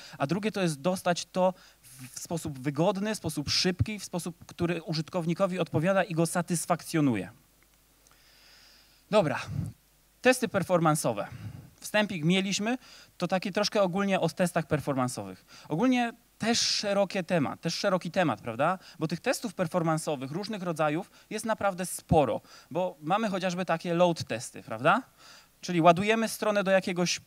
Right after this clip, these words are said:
poziomu, ładujemy ruch, czy tam stronę, aplikację, ładujemy ją do jakiegoś poziomu ruchem, no i patrzymy, czy ta aplikacja taki ruch wytrzymuje. Taki najprostszy test, prawda? No po prostu takie symulowanie, takie,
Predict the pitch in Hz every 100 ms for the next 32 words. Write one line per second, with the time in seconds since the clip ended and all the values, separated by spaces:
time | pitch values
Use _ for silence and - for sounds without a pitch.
0 | _ 151 156 185 202 247 196 160 175 185
1 | 165 151 175 240 - - 147 131 175 190
2 | 170 139 135 170 175 180 175 - - -
3 | 151 165 208 208 180 165 170 214 196 -
4 | 175 165 180 156 165 185 254 285 - _
5 | 240 285 262 208 - 220 214 - 185 170
6 | 160 160 156 151 151 - 170 160 160 151
7 | 139 147 - 143 123 95 - - - -
8 | _ _ - 427 - 392 285 302 254 -
9 | 156 113 - 117 175 220 185 160 165 160
10 | 147 151 151 151 143 139 139 135 165 165